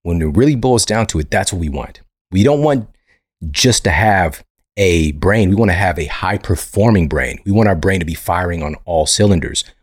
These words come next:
We want a healthy memory. We want healthy reaction time.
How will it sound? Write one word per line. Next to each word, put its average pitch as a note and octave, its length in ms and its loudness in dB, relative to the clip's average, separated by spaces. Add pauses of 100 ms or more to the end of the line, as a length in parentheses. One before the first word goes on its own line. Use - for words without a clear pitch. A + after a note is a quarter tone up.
We G2 80 -2
want F#2 320 0 (400)
a D#2+ 60 -6
healthy G2 320 2
memory. F#2 520 2 (140)
We F2+ 100 -2
want F#2 460 0 (540)
healthy G2+ 260 0
reaction F2 540 0
time. - 440 -8